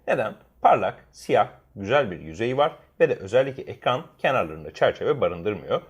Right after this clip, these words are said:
Bunu şimdi açarak hemen bir görelim. İlk çalıştırmamızı yapıyoruz. Galaxy S sekiz Plus yazısı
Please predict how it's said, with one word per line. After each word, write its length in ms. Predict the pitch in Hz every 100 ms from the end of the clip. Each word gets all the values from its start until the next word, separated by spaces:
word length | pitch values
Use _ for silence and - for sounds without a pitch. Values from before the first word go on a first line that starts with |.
| _ _ _
Bunu 120 | -
şimdi 220 | 180 156 151
açarak 480 | - - 98 - -
hemen 300 | 131 92 82
bir 100 | 98
görelim. 380 | 92 73 73 143 - -
İlk 140 | 123
çalıştırmamızı 720 | - 90 78 - 76 69 64 87
yapıyoruz. 560 | 101 147 120 139 - _ _ _ _
Galaxy 380 | 151 131 127 117
S 60 |
sekiz 380 | 117 104 92 -
Plus 280 | 110 107 -
yazısı 360 | 78 - 147